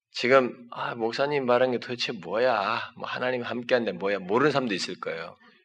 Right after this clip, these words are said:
네, 여러분들이, 그래가지고 우리 어린이들은 아마 그럴지도 몰라요. "저는 뭐, 하나님 그렇게 생생하게 함께하는 거 저는 잘 몰라요.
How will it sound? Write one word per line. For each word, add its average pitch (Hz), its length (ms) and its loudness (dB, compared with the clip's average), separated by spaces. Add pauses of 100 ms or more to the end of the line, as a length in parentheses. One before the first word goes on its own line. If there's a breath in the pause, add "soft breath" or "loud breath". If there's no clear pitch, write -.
(580 soft breath)
네, 92 120 -2
여러분들이, 104 580 4 (1200 soft breath)
그래가지고 123 560 8
우리 117 180 10
어린이들은 123 420 10
아마 98 220 10
그럴지도 104 400 0
몰라요. 80 600 0 (1120)
"저는 127 200 0
뭐, 131 140 2
하나님 160 420 0
그렇게 - 320 -2
생생하게 - 840 2
함께하는 196 500 2
거 156 60 2
저는 160 240 2
잘 - 200 -2
몰라요. 117 680 6